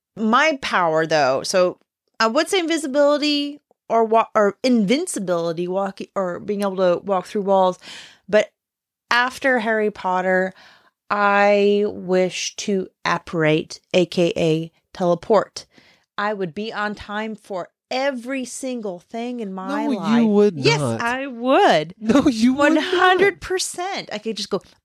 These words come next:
Speaker 2: No, Rochelle, whenever you're supposed to be at church by eleven,
Speaker 1: <laughs>
Speaker 2: you don't leave the house until eleven oh five. So you're gonna be five minutes late no <laughs> matter what.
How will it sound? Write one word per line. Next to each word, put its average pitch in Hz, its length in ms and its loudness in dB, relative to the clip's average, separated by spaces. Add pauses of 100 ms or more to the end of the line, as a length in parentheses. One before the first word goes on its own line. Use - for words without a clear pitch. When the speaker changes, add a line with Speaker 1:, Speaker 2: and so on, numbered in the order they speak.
(580)
Speaker 2:
No, 185 240 2
Rochelle, 240 520 2
whenever 208 460 2
you're 196 220 0
supposed 220 280 -2
to 175 60 -12
be 170 100 4
at 127 140 0
church 165 420 -4
by 135 360 0
eleven, 120 760 0 (140)
Speaker 1:
<laughs> - 100 -20
Speaker 2:
you 180 200 0
don't 196 260 4
leave 160 200 4
the 147 100 2
house 147 280 -2
until 123 220 -4
eleven 120 340 0
oh 117 140 -2
five. 113 440 -2 (540)
So 175 220 2
you're 180 220 4
gonna 190 140 4
be 170 100 -2
five 175 380 4
minutes 165 280 0
late 175 220 4
no 147 80 0
<laughs> 151 80 2
matter - 180 0
what. - 640 -4